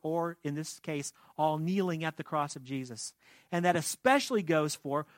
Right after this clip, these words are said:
when we have differing opinions about things that are not absolute essentials of the Christian life, about who God is, about who Christ is,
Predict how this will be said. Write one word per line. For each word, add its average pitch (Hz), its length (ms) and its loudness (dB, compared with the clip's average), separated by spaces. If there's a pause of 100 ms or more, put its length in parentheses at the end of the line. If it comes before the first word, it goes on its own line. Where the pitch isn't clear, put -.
(100)
when 175 140 0
we 175 100 2
have 165 160 0
differing 156 360 -4
opinions 220 500 -4
about 117 340 -4
things 110 300 -8
that 147 120 0
are 151 80 0
not 156 240 2 (280)
absolute 160 580 2
essentials 175 800 -4 (720)
of 143 80 -4
the 135 60 -4
Christian 151 400 -10
life, 175 240 -12 (380)
about 175 200 2
who 180 120 0
God 180 280 2
is, 120 180 -4 (220)
about 151 140 2
who 165 100 2
Christ 185 520 -6 (120)
is, - 240 -16